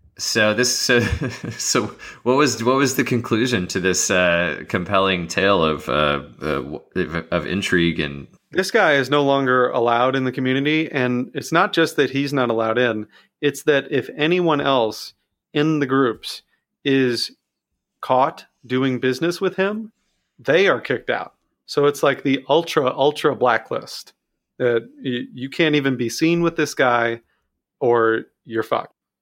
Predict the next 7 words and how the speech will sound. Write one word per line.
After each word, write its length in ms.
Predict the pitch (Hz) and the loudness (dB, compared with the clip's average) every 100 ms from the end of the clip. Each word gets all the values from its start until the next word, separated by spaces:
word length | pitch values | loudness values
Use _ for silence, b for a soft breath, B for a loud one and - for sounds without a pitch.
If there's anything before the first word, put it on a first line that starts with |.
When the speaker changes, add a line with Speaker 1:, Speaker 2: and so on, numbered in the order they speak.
| _ | _
Speaker 2:
There's 440 | - 139 135 120 - | 0 2 2 0 -6
kind 340 | - - 160 | -12 -2 0
of 120 | 139 | 2
a 180 | 123 123 - _ _ | 0 -2 -6 _ _
twofold 480 | - 233 233 165 135 | -4 -4 2 2 2
motivation 880 | 131 135 127 139 135 139 117 110 107 _ _ _ _ | 2 0 2 0 0 -2 -4 -6 -12 _ _ _ _
for 600 | 151 131 120 117 120 | 0 2 2 2 0